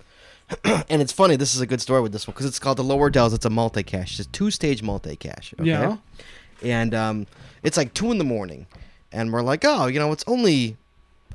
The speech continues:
Speaker 1: two stages. How
Speaker 2: Yeah.
Speaker 1: bad can it be?"
Speaker 2: Sure.
Speaker 1: Oh, Lord.
Speaker 2: In the Dells?
Speaker 1: <laughs> Yeah.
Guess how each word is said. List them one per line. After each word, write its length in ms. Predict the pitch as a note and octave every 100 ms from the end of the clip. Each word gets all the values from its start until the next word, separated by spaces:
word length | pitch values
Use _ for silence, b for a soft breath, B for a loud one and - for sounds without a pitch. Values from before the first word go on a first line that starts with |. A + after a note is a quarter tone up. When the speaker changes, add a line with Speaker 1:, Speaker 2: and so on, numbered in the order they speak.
| -
Speaker 1:
two 160 | D3
stages. 680 | B2 A#2 C#3+ C#3 D#3+ E3+ - - _
How 120 | -
Speaker 2:
Yeah. 160 | F#3 G3
Speaker 1:
bad 100 | A3
can 80 | F#3+
it 80 | F3+
be?" 260 | A3 D3 - - -
Speaker 2:
Sure. 280 | C#4+ C#4+ C#3+ D3+
Speaker 1:
Oh, 340 | B2 G#2+ F2 E2 - -
Lord. 260 | - D#3
Speaker 2:
In 80 | G3
the 80 | F#3
Dells? 600 | D#3+ D#3+ E3+ C#4 - E3
Speaker 1:
<laughs> 40 |
Yeah. 280 | E3+ - C3